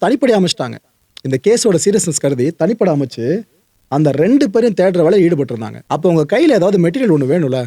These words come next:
அதுக்காக என்ன பண்றாங்க, சரி, இந்த பொண்ணு இதுக்கு முன்னாடி திருமணம் பண்ணதை நம்ம கண்டுபிடிச்சிட்டோம், அந்த போட்டோஸ் வீடியோஸ் யார்கிட்டயாச்சும் இருக்குல்ல, ஒருத்தர்கிட்டயாச்சும் இருக்குல்ல, அதை நம்ம கலெக்ட் பண்ணணும்னு சொல்லிட்டு அவங்க இன்ஃபார்ம் பண்றாங்க, "இது போல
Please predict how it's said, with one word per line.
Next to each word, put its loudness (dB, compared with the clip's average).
அதுக்காக -2
என்ன 2
பண்றாங்க, -4
சரி, 2
இந்த 0
பொண்ணு 2
இதுக்கு -2
முன்னாடி 0
திருமணம் 2
பண்ணதை 2
நம்ம 0
கண்டுபிடிச்சிட்டோம், -2
அந்த -2
போட்டோஸ் 0
வீடியோஸ் 2
யார்கிட்டயாச்சும் 0
இருக்குல்ல, 2
ஒருத்தர்கிட்டயாச்சும் 0
இருக்குல்ல, -2
அதை -2
நம்ம 2
கலெக்ட் 0
பண்ணணும்னு 0
சொல்லிட்டு -4
அவங்க 0
இன்ஃபார்ம் 0
பண்றாங்க, 0
"இது 0
போல 2